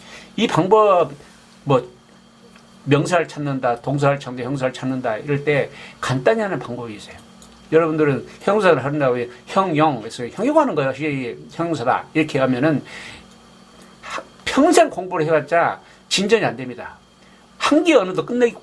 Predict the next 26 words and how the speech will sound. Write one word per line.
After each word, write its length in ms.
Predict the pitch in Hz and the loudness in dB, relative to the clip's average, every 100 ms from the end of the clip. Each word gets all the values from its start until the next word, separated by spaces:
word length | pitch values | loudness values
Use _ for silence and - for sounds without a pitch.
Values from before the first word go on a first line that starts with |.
| - | -2
끝내기 320 | 233 254 214 | 2 2 2
전에 360 | 151 175 190 - _ _ | 0 -2 -2 -6 _ _
꼴까당 440 | 220 214 180 - - _ - | 0 2 0 -2 -6 _ -12
합니다. 320 | 127 120 - _ _ _ _ _ _ _ _ _ _ - | -10 -10 -16 _ _ _ _ _ _ _ _ _ _ -16
제가 220 | - 127 | -8 -4
하는, 260 | 143 120 123 | 0 -2 -4
하는 400 | - - 143 143 | -12 -8 -4 -2
방법은 440 | 123 120 113 123 | -4 -10 -8 -8
이렇습니다. 580 | 123 123 - 107 85 92 - - - - 160 | -6 -8 -10 -12 -12 -14 -16 -20 -20 -6 2
이건 140 | 180 | 2
전부 240 | 147 143 | 4 2
다, 340 | 160 160 143 123 | 2 4 4 2
아, 520 | 127 131 131 131 127 123 | 0 2 2 0 -2 -4
제 200 | 156 131 | -2 0
영어, 180 | 135 160 - - 143 | 0 -2 -6 -10 -4
영어를 880 | 135 180 170 143 135 127 156 - - | -2 2 2 4 4 4 2 0 -4
가리키는 400 | 123 120 131 120 | -6 -4 -4 0
영어, 300 | 131 147 131 - - - | 2 2 2 0 -12 -2
어, 340 | 131 123 120 117 - - - - | 2 4 2 -2 -8 -20 -18 -6
책에 220 | 147 123 | -4 -2
다 160 | 117 | -2
나와 200 | 110 113 | 0 0
있는 140 | 117 104 | 0 -6
겁니다. 300 | 87 - - - - - - - - - - - - | -14 -18 -20 -20 -20 -20 -20 -20 -20 -20 -20 -20 -2
자, 160 | 160 | 0
예쁘다는 1000 | 127 214 - 285 202 196 160 175 143 107 | 2 0 -2 -4 -2 -2 -4 -6 -8 -8